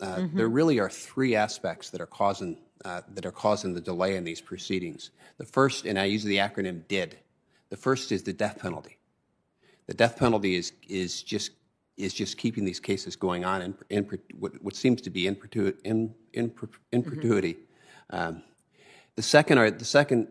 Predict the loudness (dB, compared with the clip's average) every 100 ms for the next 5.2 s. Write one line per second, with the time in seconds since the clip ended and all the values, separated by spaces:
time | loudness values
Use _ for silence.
0 | -6 -6 -4 -4 -4 -6 -12 -4 -4 0
1 | 2 2 -2 -10 -8 -6 -6 -2 -2 0
2 | -2 -2 -2 0 -2 -6 -2 -2 0 -2
3 | -2 -2 0 0 -4 -6 -8 -8 -10 -4
4 | -4 -4 -4 -4 -4 -6 -6 -6 -10 -8
5 | -10 -10